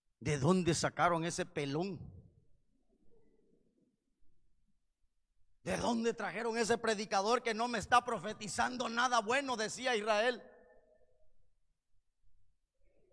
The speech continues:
Querían un profeta que le dijera cosas buenas, pero si estaban mal.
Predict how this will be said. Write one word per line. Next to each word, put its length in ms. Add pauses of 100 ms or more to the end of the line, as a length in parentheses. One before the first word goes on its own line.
(360)
Querían 460
un 200
profeta 600
que 160
le 160
dijera 560
cosas 440
buenas, 380
pero 160
si 140
estaban 420
mal. 460